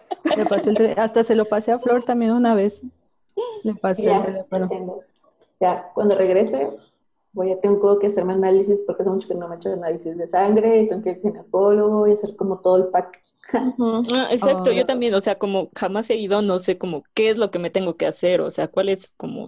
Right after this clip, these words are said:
Speaker 4: todo el estudio completo que
Speaker 3: Ujú.
Speaker 4: necesito.
Speaker 3: Es que siento, o sea, es que siento que este tema es como demasiado personal, ¿sabes? Es, es muy
Speaker 4: Sí.
Speaker 3: diferente al resto de los temas, porque es entre el miedo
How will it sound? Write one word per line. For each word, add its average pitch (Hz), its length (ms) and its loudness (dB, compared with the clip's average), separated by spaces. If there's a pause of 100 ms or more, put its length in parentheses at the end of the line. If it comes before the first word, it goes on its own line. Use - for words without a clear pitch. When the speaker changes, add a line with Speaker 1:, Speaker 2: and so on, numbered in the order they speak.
(140)
Speaker 4:
todo 175 240 2
el 165 80 0
estudio 165 480 0
completo 160 580 -2
que - 120 0
Speaker 3:
Ujú. 143 80 4
Speaker 4:
necesito. 147 760 -6 (220)
Speaker 3:
Es 269 120 0
que 427 100 2
siento, 381 300 2
o - 220 -4
sea, 247 100 2 (120)
es 311 140 2
que 403 100 4
siento 453 340 2
que 427 60 0
este - 240 -2
tema 320 360 0 (360)
es 247 180 0
como 294 360 4
demasiado 214 580 0
personal, 214 680 0
¿sabes? 233 380 0 (580)
Es, 220 260 0 (420)
es 254 140 2
muy 269 140 2
Speaker 4:
Sí. 302 120 4
Speaker 3:
diferente 240 420 0
al 247 140 2
resto 240 320 2
de 233 100 2
los 185 220 -6
temas, 247 320 -4
porque 208 540 -4 (1040)
es 233 200 0
entre 269 260 0
el 190 160 -4
miedo 226 560 2